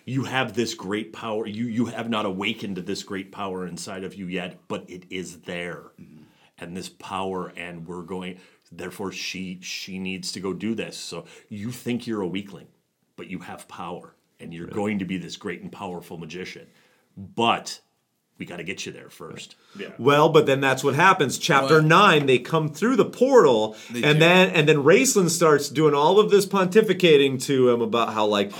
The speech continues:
Speaker 2: Oh,
Speaker 3: "We
Speaker 2: yeah.
Speaker 3: have to join with Takhisis
Speaker 2: This, this is where
Speaker 3: and
Speaker 2: it's
Speaker 3: give you all
Speaker 2: fuzzy
Speaker 3: this."
Speaker 2: for me, man. I'm like, "Man, what is, what are you doing?"
Speaker 3: Raceland,
Speaker 1: And,
Speaker 3: what
Speaker 1: and
Speaker 3: are you
Speaker 1: Ra-
Speaker 3: doing?
Speaker 1: Ra- he gets him to go get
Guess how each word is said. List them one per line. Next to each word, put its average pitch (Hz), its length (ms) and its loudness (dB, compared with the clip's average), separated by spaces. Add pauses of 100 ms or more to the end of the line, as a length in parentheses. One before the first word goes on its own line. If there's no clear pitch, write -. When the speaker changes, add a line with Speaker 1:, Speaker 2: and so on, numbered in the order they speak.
(120)
Speaker 2:
Oh, - 160 -8
Speaker 3:
"We 202 160 8
Speaker 2:
yeah. 180 100 8
Speaker 3:
have 247 200 4
to 277 120 4
join 170 320 6
with 147 160 2
Takhisis 160 440 -2
Speaker 2:
This, 151 360 2
this 170 180 -4
is 156 60 -6
where 147 140 0
Speaker 3:
and - 20 2
Speaker 2:
it's 139 80 2
Speaker 3:
give 190 120 8
you 170 100 6
all 160 120 6
Speaker 2:
fuzzy 160 160 2
Speaker 3:
this." - 80 -6
Speaker 2:
for 120 120 -6
me, 101 160 -6
man. 101 200 -4
I'm 113 140 -4
like, 117 200 -8
"Man, 135 400 -6
what 139 120 -6
is, 151 140 -8
what 143 140 -12
are 180 40 -6
you 185 80 -8
doing?" 151 580 -10
Speaker 3:
Raceland, 151 340 4
Speaker 1:
And, 160 100 4
Speaker 3:
what 151 100 6
Speaker 1:
and 156 80 6
Speaker 3:
are 160 60 2
you 175 80 8
Speaker 1:
Ra- 190 60 6
Speaker 3:
doing? 208 420 6
Speaker 1:
Ra- 139 80 2 (460)
he 139 120 -6
gets 135 300 -2
him 131 80 0
to 117 60 0
go 117 140 0
get 107 180 -2